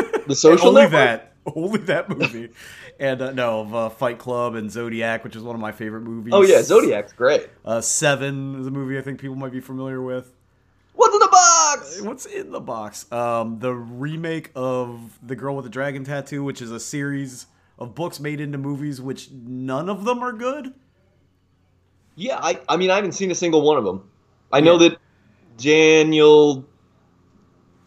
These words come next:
Speaker 1: what's his face, is in one of them.
Speaker 2: Bond. Uh,
Speaker 1: Yeah.
Speaker 2: Craig.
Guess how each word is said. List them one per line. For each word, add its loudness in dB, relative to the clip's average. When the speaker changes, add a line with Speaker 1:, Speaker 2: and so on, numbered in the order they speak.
Speaker 1:
what's 4
his -4
face, 2
is 0
in 2
one 6
of 4
them. 0
Speaker 2:
Bond. -6
Uh, -6
Speaker 1:
Yeah. 8
Speaker 2:
Craig. -8